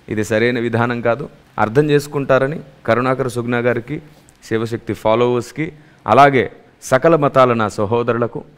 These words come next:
మనసార త్రికరణ శుద్ధితో సర్వే జన సుఖినో భవంతు, అందరూ బాగుండాలి. ఏది సత్యం అది అందరికీ అర్థం కావాలి.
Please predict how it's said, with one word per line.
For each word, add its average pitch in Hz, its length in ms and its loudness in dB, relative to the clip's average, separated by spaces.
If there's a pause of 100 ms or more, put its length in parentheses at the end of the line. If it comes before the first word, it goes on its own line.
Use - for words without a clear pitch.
(120)
మనసార 143 440 4
త్రికరణ 135 460 -2
శుద్ధితో 120 520 -4 (140)
సర్వే 123 360 4
జన 131 300 -2 (160)
సుఖినో 135 460 -2
భవంతు, 120 500 -2 (100)
అందరూ 151 460 2
బాగుండాలి. 123 600 2 (300)
ఏది 143 240 4
సత్యం 123 400 -2
అది 110 120 0
అందరికీ 113 360 0
అర్థం 135 320 -6
కావాలి. 113 400 0